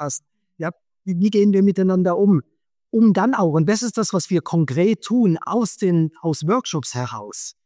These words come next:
dann aus der Unternehmenskultur für das gesamte Unternehmen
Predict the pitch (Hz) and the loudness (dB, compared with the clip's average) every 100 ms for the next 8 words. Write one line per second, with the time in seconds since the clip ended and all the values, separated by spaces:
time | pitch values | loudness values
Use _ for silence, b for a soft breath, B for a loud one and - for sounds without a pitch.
0 | _ _ - 147 156 170 196 - 170 151 | _ _ -6 -2 -2 0 -2 0 0 2
1 | 139 - _ 180 165 151 214 233 - 202 | 0 -4 _ -4 0 2 2 0 -2 -2
2 | 185 180 180 165 151 - 139 196 233 170 | 0 0 2 0 -2 -4 -4 -2 0 0
3 | 147 143 143 160 202 | -2 -2 0 0 0